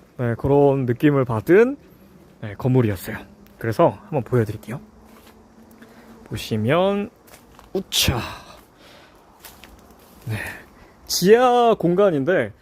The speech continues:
어, 예전에는 이제 임차 같은 거나 이런 거를 줬다고는 하는데, 사실상 여기 뭐 좀 다 리모델링을 올수리를 하신 다음에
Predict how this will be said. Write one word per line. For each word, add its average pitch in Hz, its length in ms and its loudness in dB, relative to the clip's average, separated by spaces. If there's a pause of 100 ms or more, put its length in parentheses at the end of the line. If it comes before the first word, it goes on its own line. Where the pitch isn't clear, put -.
(400)
어, 165 320 6
예전에는 180 1080 0
이제 151 520 -2
임차 254 680 0
같은 226 280 -2
거나 196 140 0
이런 147 180 -2
거를 151 200 2
줬다고는 143 500 -4
하는데, 156 480 -2
사실상 202 800 -2
여기 123 640 -4 (640)
뭐 139 1080 0 (400)
좀 190 360 0
다 175 400 4
리모델링을 175 640 4
올수리를 170 640 0
하신 214 240 -6
다음에 120 460 -4